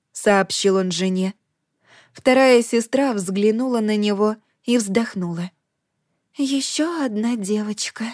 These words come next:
Он улыбнулся ей. «Всё в порядке». Когда он ушёл, Сонджу попросила: «Дай мне подержать ребёнка». Девочка была такая лёгкая. Сонджу вдохнула её молочный запах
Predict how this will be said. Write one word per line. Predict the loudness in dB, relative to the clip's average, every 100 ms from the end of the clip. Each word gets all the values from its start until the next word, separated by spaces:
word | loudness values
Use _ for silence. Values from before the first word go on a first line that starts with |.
| -12 _ _ _ _ -2
Он | 0 4
улыбнулся | 6 6 4 -2 -4 -6
ей. | -6 -6 -8 -12 _ _ _ _ _ _
«Всё | -4 4 4
в | 2
порядке». | -6 -6 -6 -8 -10 -14 -14 _ _ _ _ _ _
Когда | 0 2 4 6
он | 4
ушёл, | 2 0 2 0 -2 _ _ _
Сонджу | -6 0 0 2 0
попросила: | 2 2 2 0 -2 -4 -4 -10 _ _ _ _ _ _ _
«Дай | -2 0 2
мне | 2 0
подержать | -2 0 2 2 0 0 2
ребёнка». | 2 0 -4 -8 -14 -14 _ _ _ _ _ _ _
Девочка | -4 0 0 0 -2 -2
была | 0 0 -2
такая | -4 -4 -2 0 2 2
лёгкая. | 2 0 -4 -12 -12 -16 _ _ _ _ _
Сонджу | -4 0 0 2 0
вдохнула | 2 0 0 0 0 2
её | 2 2 2 2
молочный | 2 2 2 0 -2 -4 -2
запах | 0 0 0 -4 -4